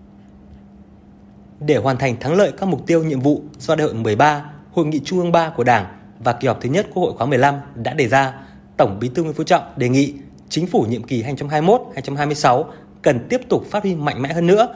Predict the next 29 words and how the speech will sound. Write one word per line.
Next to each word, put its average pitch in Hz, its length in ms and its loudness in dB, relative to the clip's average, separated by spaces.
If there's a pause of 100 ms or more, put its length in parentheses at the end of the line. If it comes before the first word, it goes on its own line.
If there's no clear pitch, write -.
(240)
tốt 226 140 4
hơn 196 140 2
nữa, 202 200 4 (180)
truyền 120 260 0
thống 139 200 -4
vẻ 117 140 2
vang, 156 260 2 (420)
những 180 300 -2
kết 240 160 2
quả, 131 200 4 (180)
thành 110 140 -4
tích 185 200 -4
to 151 80 4
lớn 143 320 4 (280)
và 127 80 2
những 160 140 -2
bài 156 100 0
học 110 200 -4
kinh 202 120 4
nghiệm 190 160 4 (100)
quý 135 80 -2
báu 131 360 2 (180)
mà 123 200 2
Chính 147 160 -6
phủ 151 280 2
qua 143 80 -8
các 190 140 -4
thời 135 80 2
kỳ 123 340 0